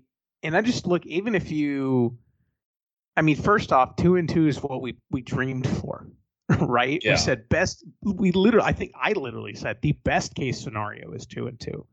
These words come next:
Speaker 1: So the fact that you had the ball one play left from the nine-yard line at your rival to, to win the bucket, and, and I talked to Bloomgren after the game,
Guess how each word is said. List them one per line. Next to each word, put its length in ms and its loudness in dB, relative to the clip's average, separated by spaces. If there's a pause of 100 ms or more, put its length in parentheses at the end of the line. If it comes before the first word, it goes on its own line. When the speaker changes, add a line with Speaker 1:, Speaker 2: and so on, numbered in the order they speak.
(380)
Speaker 1:
So 160 4
the 100 4
fact 300 0
that 120 0
you 160 2
had 180 4
the 80 -4
ball 540 2 (180)
one 280 -2
play 240 0
left 340 -2
from 180 -6
the 60 -8
nine-yard 640 -2
line 380 -4 (640)
at 260 2
your 160 -2
rival 720 -4
to, 140 -8 (100)
to 120 -4
win 280 -2
the 80 -2
bucket, 640 0
and, 200 -12
and 160 -4
I 60 2
talked 280 0
to 60 -8
Bloomgren 340 -8
after 280 -4
the 80 -16
game, 360 -10